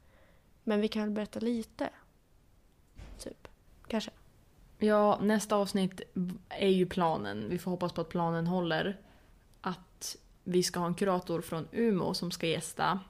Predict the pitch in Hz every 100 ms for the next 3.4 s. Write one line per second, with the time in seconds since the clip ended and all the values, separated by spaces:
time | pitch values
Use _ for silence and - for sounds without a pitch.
0 | - 190 208 202 208 208 214 208 220 185
1 | 175 214 - - - 180 175 175 180 185
2 | 165 160 160 156 - 170 - - - 160
3 | 160 - -